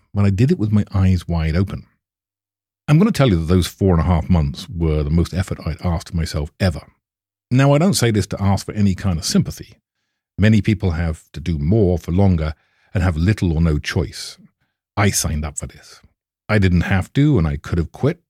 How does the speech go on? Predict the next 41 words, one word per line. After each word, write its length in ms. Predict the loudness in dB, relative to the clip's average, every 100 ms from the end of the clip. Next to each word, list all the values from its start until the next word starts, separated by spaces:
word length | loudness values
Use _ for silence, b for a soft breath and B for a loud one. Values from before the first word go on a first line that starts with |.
| -6
or 140 | -2
just 180 | 0 0
slowed 260 | 0 0 2
down 280 | 0 2 2
any 160 | 2
time 240 | 2 0 0
I 40 |
chose. 440 | -2 -4 -6 -10 _ _ _ _ _ 0
No 160 | 4
one's 180 | 4 4
life 260 | 2 0 -2
depended 380 | 0 0 2
on 100 | 2
it, 140 | 0 -2 _ _ _
and 120 | 0
I 40 | 2
wasn't 340 | 4 2 2
risking 280 | 0 -2 0
my 180 | 2 2
own 120 | 2
life 260 | 2 0 -2
or 80 |
liveliness 480 | -2 0 0 0 -2
doing 280 | -2 0 0
it. 180 | -6 -18 _ _ _ _ _ _ _ _
But 120 | 2
nonetheless, 560 | 4 4 4 2 -2 -4
I 80 | -4
want 240 | -4 -4
to 80 | -4
explain 400 | -6 -4 0 2
the 60 | 2
workload 500 | 2 0 -4 -4 -4
so 100 | -4
you 140 | -2
can 120 | 0
understand 520 | 0 0 -2 -4 -2
why 200 | -2 -2
this 180 | -2 -6
compares 500 | -8 -10 -8 -8 -8
to 240 | -8 -8